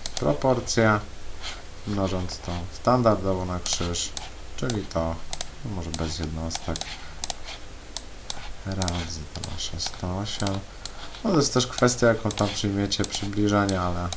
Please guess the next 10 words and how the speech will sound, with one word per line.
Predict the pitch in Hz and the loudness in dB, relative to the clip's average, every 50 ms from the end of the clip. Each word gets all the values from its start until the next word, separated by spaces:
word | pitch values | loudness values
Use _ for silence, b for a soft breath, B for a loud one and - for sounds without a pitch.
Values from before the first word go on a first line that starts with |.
| - - | -6 -6
sto | - - - 87 87 | -8 -6 -4 -2 -2
osiem | 87 87 - - - 90 | -2 -2 -4 -4 -4 -2
jak | 87 87 - - - | -4 -4 -4 -2 -2
najbardziej | 92 92 98 104 101 98 98 92 92 90 | -2 0 2 2 2 2 2 -2 -2 -4
pasuje. | 85 - - 92 92 92 - - 80 80 82 87 92 107 120 139 143 - - B B B B B B B B B B B B - - | -4 -4 -4 -4 -4 -4 -4 -4 -4 -4 0 0 2 4 4 4 2 0 -4 B B B B B B B B B B B B -4 2
No | 156 151 151 | 4 4 4
i | - - 113 | 4 4 2
mamy | 110 110 110 110 107 107 107 107 107 107 B B B B B - - - - - - - - | 2 4 4 4 4 4 6 4 4 2 B B B B B -12 -12 -12 -10 -6 -6 -4 -4
jeszcze | 104 101 101 104 - - - 92 90 | -2 -2 0 -2 -2 -2 -2 -4 -4
tutaj | - 98 92 - - 92 87 87 87 | -4 -4 -6 -2 0 0 2 2 2